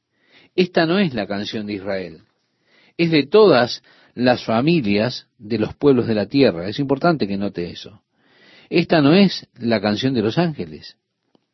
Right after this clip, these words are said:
Es solamente la canción de la iglesia redimida. "Con tu sangre nos has redimido".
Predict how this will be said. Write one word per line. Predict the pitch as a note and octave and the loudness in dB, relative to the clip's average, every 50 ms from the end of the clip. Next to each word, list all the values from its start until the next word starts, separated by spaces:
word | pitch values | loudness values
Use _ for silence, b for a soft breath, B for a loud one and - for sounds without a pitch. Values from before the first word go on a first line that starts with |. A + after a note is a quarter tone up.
| b b b b b b b b b | b b b b b b b b b
Es | - G3+ A3 G#3+ - - - _ | 6 6 6 6 4 0 -10 _
solamente | - - - - G#3 A3+ A3 F3+ D#3+ F3+ A3+ A3+ G#3 F#3+ D#3+ | -12 -6 2 4 6 6 6 6 4 4 2 2 2 2 2
la | C#3 B2+ G#2+ | 2 2 2
canción | - A2+ G#2 G#2 G#2+ - - F3+ G3 G#3 A3 G#3+ A3 - _ _ _ _ _ _ _ _ | 0 -4 -4 -4 -6 -6 -2 -2 0 0 0 -2 -6 -10 _ _ _ _ _ _ _ _
de | - A2+ A#2+ B2+ | -8 0 0 2
la | A#2 A2+ | 2 2
iglesia | G#2+ G2+ G#2+ C3 D#3 E3 D3 - - C3+ B2 A2 | 0 0 0 0 0 0 0 0 -2 0 0 0
redimida. | G#2+ A#2+ C3+ C#3 C3 A#2+ A2 A2 F#2+ F2 F2 E2+ - b b b b b b b - | 0 2 2 2 2 2 0 -2 -4 -4 -6 -8 -10 b b b b b b b 0
"Con | - D#3+ D3+ C3 - | 2 2 2 2 2
tu | C#3+ C#3 | 0 0
sangre | - - G3 F#3+ D#3+ B2+ G#2+ G2 F#2+ G2 G2 G2+ | 0 2 2 2 2 2 0 -2 -2 -4 -4 -4
nos | G2+ G#2 G#2+ - | -6 -6 -2 -2
has | C3+ A#2+ G2 | -2 -2 0
redimido". | G2+ G#2 G2+ G2 F#2+ F2+ F2+ F2 E2 D#2 C#2+ F#2+ - | -2 -4 -4 -4 -4 -6 -8 -10 -12 -14 -16 -20 -20